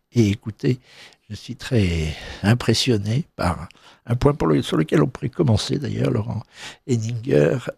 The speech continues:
euh, sur, euh, euh, la perception du monde selon, euh, enfin, l'évolution du monde selon un conflit que l'on, une opposition que l'on ne voit pas toujours entre le monde solide et le monde liquide, entre les puissances de la mer et les puissances de la terre notamment.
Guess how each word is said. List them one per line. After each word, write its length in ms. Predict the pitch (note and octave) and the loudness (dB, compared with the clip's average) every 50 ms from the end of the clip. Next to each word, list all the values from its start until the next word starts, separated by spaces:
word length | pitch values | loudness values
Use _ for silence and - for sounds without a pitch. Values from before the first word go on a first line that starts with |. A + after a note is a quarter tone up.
| _ - B2 | _ 0 2
euh, 360 | A2+ A2 G#2+ G#2+ G2+ G2 G2 F#2 | 2 4 4 4 4 4 2 2
sur, 720 | E2 - - - - - - - C3+ B2 B2+ A#2 A2 - - | 0 -2 -4 -4 -4 -4 -4 -2 0 2 4 2 2 0 0
euh, 280 | G2+ G2+ G2 G2 F#2 E2+ F#2+ G2+ F2+ - _ _ _ _ _ - - - - - - _ _ _ - - G#2+ | 0 2 2 2 0 -2 -6 -12 -16 -20 _ _ _ _ _ -20 -20 -20 -20 -20 -20 _ _ _ -8 -2 0
euh, 260 | G2+ G2 F#2+ F#2+ G2 - - - - - | 0 2 2 2 0 -2 -4 -10 -6 -4
la 100 | C#3 - | -2 0
perception 520 | - F#3+ - - D3 C3 - - F3 D#3 | 0 0 2 2 2 0 0 -2 -2 -2
du 140 | C#3+ C#3 C#3+ | 0 -2 0
monde 420 | C#3+ D3+ - - - - - D#3 | 0 2 2 2 2 2 0 -2
selon, 560 | - - - D#2 C#2+ - - D2+ - - - _ _ _ _ _ _ _ _ _ _ - | -4 -6 -6 -6 -4 -4 -4 -6 -8 -10 -12 _ _ _ _ _ _ _ _ _ _ -12
euh, 160 | B2+ A#2 A2 A2+ | -10 -8 -8 -8
enfin, 140 | - - D2+ | -10 -4 2
l'évolution 500 | G2+ C3+ D#3 D#3 D#3+ D#3+ D3 - - C3+ | 4 4 4 6 4 2 0 -2 -2 -4
du 140 | B2+ B2 B2 | -4 -4 -4
monde 460 | B2 C#3 D#3+ E3+ F3+ E3+ C#3 B2+ - | -4 -2 -2 -2 -2 -2 -2 -4 -4
selon 500 | - - - C#3+ A#2+ B2 C#3+ C#3+ C3 A2+ | -6 -6 -4 -4 -2 -2 -2 -2 0 0
un 160 | G2 G2 G2 G2+ - | -2 -2 -4 -6 -8
conflit 580 | _ - B2 - - - - C3+ D#3 D#3 C#3 - | _ 0 0 0 0 -2 -6 -6 -6 -6 -8 -8
que 100 | - - | -6 -6
l'on, 280 | - - C3+ - - A1+ A1+ - - | -4 -4 -4 -4 -6 -8 -10 -8 -4
une 80 | F#2+ B2 | 0 2
opposition 600 | D#3 D3 - C#3 C3 B2 A#2 - - C#3+ C3 C3 _ - | 2 2 2 -2 -2 -2 -6 -6 -6 -6 -8 -8 _ -8
que 60 | B2+ | -8
l'on 120 | B2+ - | -6 -6
ne 120 | - - - | -6 -6 -6
voit 200 | G2+ G2 - - | -4 -4 -4 -2
pas 140 | - B2+ | -2 -4
toujours 560 | B2 - - C3+ A2+ C#3 D3+ C#3 C3+ B2+ - - A2+ | -2 -2 -2 -4 -2 -2 -2 0 0 0 -2 -2 -6
entre 260 | B2+ B2 - - A#2+ | -6 -6 -4 -2 0
le 100 | G#2 G#2 | 2 2
monde 200 | G#2 C3 D#3 D3 | 4 4 2 2
solide 460 | - - - D3 A#2+ B2+ C#3+ B2+ A#2+ | 2 0 0 2 2 2 2 2 2
et 40 | A#2+ | 0
le 60 | A#2 | 2
monde 180 | B2 E3 D#3+ C3 | 2 2 2 2
liquide, 380 | C3+ C#3 - - D#3+ D3 B2 | 2 0 0 2 2 2 2
entre 240 | A2+ A2+ - - - | 2 -2 -2 -2 0
les 80 | - A2+ | 0 0
puissances 340 | - - A#2 - A#2+ A2+ G#2+ | -2 -4 -2 0 0 2 2
de 60 | B2 | 2
la 140 | - A#2+ A2+ | 2 2 0
mer 140 | A#2 A2 G#2+ | 0 -2 -2
et 20 | |
les 60 | G#2+ | -4
puissances 300 | A2 - - - G2+ G2 | -8 -12 -16 -16 -14 -12
de 60 | A2 G#2+ | -12 -10
la 140 | F#2 F#2+ | -12 -12
terre 240 | - - B2+ A#2 G#2 | -12 -10 -10 -10 -8
notamment. 480 | G#2 A2+ A2 - G2+ G2 G2+ A2 A#2+ | -8 -10 -10 -8 -8 -10 -10 -10 -14